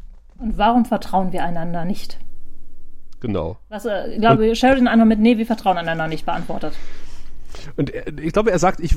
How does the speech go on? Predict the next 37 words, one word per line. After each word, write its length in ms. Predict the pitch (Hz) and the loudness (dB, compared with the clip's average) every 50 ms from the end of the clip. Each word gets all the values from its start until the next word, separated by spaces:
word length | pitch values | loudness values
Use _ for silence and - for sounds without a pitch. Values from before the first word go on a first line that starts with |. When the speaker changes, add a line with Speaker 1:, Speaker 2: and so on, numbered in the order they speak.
| 147 147 143 - 143 131 127 110 104 107 107 - - - - - | 2 0 -10 -12 -12 -12 -12 -12 -12 -12 -14 -16 -20 -20 -16 -6
Speaker 2:
können 200 | - - 196 233 | 0 2 2 4
wir 40 | 226 | 2
uns 120 | 196 - - | 2 0 0
nicht 100 | 175 170 | 2 2
einfach 160 | - - 147 | 2 2 2
vertrauen?“ 500 | - 202 - - 135 139 147 139 131 127 | 0 -2 -2 0 2 4 4 4 4 2
Dann 160 | 123 120 117 | 2 0 0
sa-, 560 | 113 123 120 120 117 110 113 110 117 113 104 110 | 0 2 0 2 2 0 0 0 -2 -2 -4 -6
„Das 240 | - 123 - - | -8 -8 -4 0
würde 120 | 139 156 165 | 0 0 2
ich 80 | - | 2
mir 140 | 151 139 120 123 | 0 0 2 2
wünschen.“ 320 | 139 175 165 - 131 117 | 0 2 2 2 2 2
Und 340 | 117 113 110 - 135 117 - | 0 0 -2 -4 -6 -4 0
Sheridan 300 | - 143 151 151 139 123 | 0 2 2 2 2 2
sagt 180 | 127 131 127 | 2 0 -2
sowas, 200 | - 131 123 117 - | 0 0 -2 0 0
„Ich 140 | 190 - - | -2 0 2
würde 140 | - - - | 2 4 4
mir 160 | 147 139 123 | 4 2 2
wünschen, 520 | 131 143 165 - - 139 131 131 131 139 147 | 2 2 2 4 4 4 4 4 4 2 2
dass 160 | 139 127 - | 0 -2 0
ich 120 | 131 127 135 | -2 0 2
ihren 200 | 139 131 127 - | 2 2 2 2
Kopf 400 | - 160 - - - - - - - - - - - - - - - - - - - | 0 -4 -4 -6 -16 -20 -20 -20 -20 -20 -20 -20 -20 -20 -20 -20 -20 -20 -10 -4 -2
auf 120 | 143 139 | 0 2
den 140 | - 139 131 | 2 2 2
Tisch 220 | - 170 170 - 143 | 2 2 2 2 4
nagel 400 | 131 131 135 151 143 143 139 135 | 4 4 4 4 4 2 2 2
und 160 | 135 127 131 | 2 0 0
in 100 | 123 117 | 0 0
Flammen 260 | - 131 131 151 139 | 2 2 2 2 2
setze 360 | 123 135 147 - - - 139 | 2 0 0 0 0 0 2
und 200 | 127 123 120 - | 2 2 2 0
ihre, 840 | - 135 123 - 127 120 117 117 117 104 101 120 117 113 110 110 113 107 | 0 0 2 4 4 4 4 4 2 0 0 2 2 4 4 2 0 -2
äh, 140 | 123 123 120 | -4 -6 -6
brenn-, 400 | 123 123 123 127 151 156 135 | -4 -4 0 0 0 0 -2